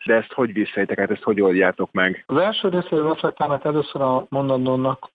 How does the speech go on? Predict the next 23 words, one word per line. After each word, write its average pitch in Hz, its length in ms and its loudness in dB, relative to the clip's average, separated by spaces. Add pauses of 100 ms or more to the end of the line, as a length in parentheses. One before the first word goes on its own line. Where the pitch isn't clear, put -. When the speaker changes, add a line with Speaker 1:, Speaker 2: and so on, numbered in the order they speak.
Speaker 2:
Tulajdonképpen 180 840 0
ez 135 100 -8
egy 139 120 -2
küzdelmes 143 600 0
út 110 200 -8
azért, 120 320 -8
nem, 135 580 -2
nem 127 180 -6 (280)
mondanám, 123 400 -2
hogy 120 140 0
ez 117 120 0 (120)
egyszerű, 113 460 -2
de 120 200 0
egy 180 220 0
dolgot 156 500 -2
mindenképp 165 520 -2
megnyer 147 680 0
az, 139 200 -2
aki - 240 -4
ezt 131 240 -2
az 131 100 -8
utat 139 280 -6
választja, 135 680 -2